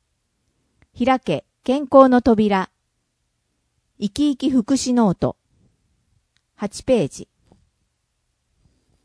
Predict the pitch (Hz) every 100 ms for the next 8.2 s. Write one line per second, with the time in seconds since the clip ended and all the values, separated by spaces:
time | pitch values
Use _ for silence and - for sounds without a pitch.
0 | _ _ - 233 294 - 277 277 247 240
1 | 214 208 190 180 170 _ _ _ _ _
2 | _ _ _ _ _ _ _ _ _ 226
3 | 214 311 294 285 262 233 180 143 123 _
4 | _ _ _ _ _ _ _ _ - 247
5 | 226 208 151 - - _ _ _ _ _
6 | _ _ _ _ _ _ _ _ _ _
7 | _ _ _ - - 311 311 - 294 220
8 | 147 -